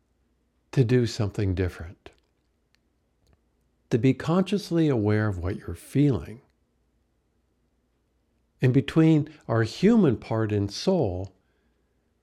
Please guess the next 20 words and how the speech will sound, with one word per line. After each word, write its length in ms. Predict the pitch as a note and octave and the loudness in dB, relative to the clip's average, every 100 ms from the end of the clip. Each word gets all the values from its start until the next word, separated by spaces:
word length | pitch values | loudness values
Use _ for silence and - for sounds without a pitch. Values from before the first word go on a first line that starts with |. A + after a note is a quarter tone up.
| _ _ _ _ _ _ _ | _ _ _ _ _ _ _
we 140 | - C#3+ | 4 6
can 220 | C#3+ C3+ | 6 4
then 300 | D3 E3 D#3+ | 4 2 2
begin 440 | C#3+ C3+ C#3+ C#3 | 0 4 4 4
to 80 | A#2+ | 0
transcend 1040 | G#2+ - C#3+ C#3 C3 - D#3+ F3 C#3+ F#2 F2+ - - _ _ _ _ _ | -6 -4 0 0 -2 -4 0 2 0 -2 -8 -16 -20 _ _ _ _ _
those 580 | A#2+ B2 A2+ G#2+ - - _ - | 0 2 2 0 -4 -16 _ -8
conflicted, 960 | G#2 F#2 - G#2+ G#2+ - D#3 F3 - _ _ _ _ _ _ - | -6 -6 -6 -2 -2 -2 -4 -4 -8 _ _ _ _ _ _ 2
unresolved 720 | A#2 A2 G#2+ G#2+ G2 G2+ A2 | 4 6 4 4 4 2 2
feelings 540 | - - G#2+ C3 D#3+ C#3+ | -2 0 2 2 -2 -2
we've 140 | F#2+ | -2
been 260 | F#2+ F#2 F2+ | 0 0 4
living 340 | A2 D3 G2+ | 6 6 4
with, 280 | G#2 B2 - | 4 2 0
with 200 | A2+ - - - - - | -4 -4 -18 -20 -20 -8
for 140 | B2+ | -2
most 280 | B2+ F3 F3+ | 2 2 0
of 80 | D#3 | -2
our 140 | D3+ | -2
life. 720 | C3+ C3+ G#3 D3 G#2+ - _ | -2 -2 -2 -4 -6 -18 _